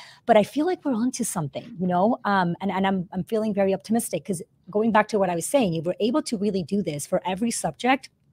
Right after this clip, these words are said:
imagine, like, kids being able to go through the hardcore academics in a very efficient and fun way in the morning, in, like, an hour a day, or even less.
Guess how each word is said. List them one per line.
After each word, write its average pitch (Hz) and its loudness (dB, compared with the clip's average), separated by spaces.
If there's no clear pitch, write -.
imagine, 240 2
like, 240 2
kids 254 2
being 240 4
able 214 4
to 214 -2
go 196 4
through 233 0
the 214 6
hardcore 202 2
academics 170 0
in 190 0
a - 0
very 233 4
efficient 214 0
and 190 0
fun 196 0
way 170 0
in 190 0
the 226 2
morning, 160 0
in, 196 -2
like, 185 0
an 180 0
hour 180 4
a 190 4
day, 156 0
or 170 2
even 269 2
less. 165 -4